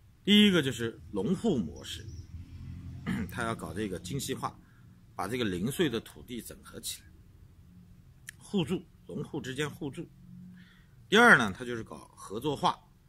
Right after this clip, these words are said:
这个趋势可能会越来越大。第三，就是所谓的订单农业，公司加农户。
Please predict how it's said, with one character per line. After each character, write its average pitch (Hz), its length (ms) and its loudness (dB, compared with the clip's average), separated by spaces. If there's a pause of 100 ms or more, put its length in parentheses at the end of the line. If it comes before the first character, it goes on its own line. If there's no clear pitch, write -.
(440)
这 226 180 4
个 135 80 4
趋 131 220 -4
势 113 220 -8
可 85 360 -10
能 90 240 -4
会 123 200 -2
越 113 160 -2
来 87 100 -4
越 101 140 -4
大。 - 140 -12 (1400)
第 175 120 2
三， 185 320 8 (640)
就 151 100 -4
是 139 120 -4
所 107 240 -4
谓 143 120 2
的 120 120 0
订 143 180 0
单 139 160 4
农 80 220 -4
业， 69 120 -18 (880)
公 170 160 4
司 156 160 -2
加 147 140 6
农 98 180 0
户。 - 180 -12